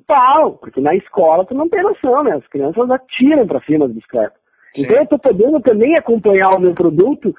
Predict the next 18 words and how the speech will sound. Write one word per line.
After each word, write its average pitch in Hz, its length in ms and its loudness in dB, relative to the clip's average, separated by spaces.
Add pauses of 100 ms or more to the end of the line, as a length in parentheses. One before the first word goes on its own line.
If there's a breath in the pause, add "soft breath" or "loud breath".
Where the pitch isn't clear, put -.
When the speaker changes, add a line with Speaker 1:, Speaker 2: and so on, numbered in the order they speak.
(260 loud breath)
Speaker 1:
numa, 247 800 2
numa, 226 400 0
como 180 160 -4
é 180 60 -2
que - 60 -14
se 202 80 -2
diz, 214 180 -2
num 220 140 2
esforço 277 440 0
muito 330 380 2
maior 220 480 2 (340 soft breath)
que 294 80 -2
ela 269 240 2
estaria 247 580 2
dentro 226 300 0
de 220 80 -4
uma 240 160 -2
casa, 214 480 0